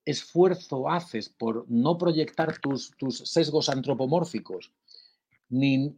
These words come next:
ni neurocéntricos. Digo neurocéntricos,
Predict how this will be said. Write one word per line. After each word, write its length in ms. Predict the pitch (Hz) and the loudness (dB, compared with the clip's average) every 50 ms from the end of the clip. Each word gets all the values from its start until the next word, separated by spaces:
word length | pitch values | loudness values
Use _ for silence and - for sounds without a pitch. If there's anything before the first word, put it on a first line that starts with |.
| _ - | _ -4
ni 180 | 117 131 135 131 | 0 2 2 2
neurocéntricos. 1120 | 131 135 131 127 123 120 117 - 180 202 208 175 123 117 107 - 113 107 104 - - _ _ _ _ - | 4 4 4 4 6 4 4 4 4 4 4 2 2 -2 -2 -2 -2 -6 -6 -8 -14 _ _ _ _ -10
Digo 240 | 127 135 143 160 170 | -4 2 4 4 6
neurocéntricos, 720 | 160 160 160 156 151 160 170 165 175 165 180 175 - - | 6 4 4 4 4 2 2 2 2 2 2 2 0 -2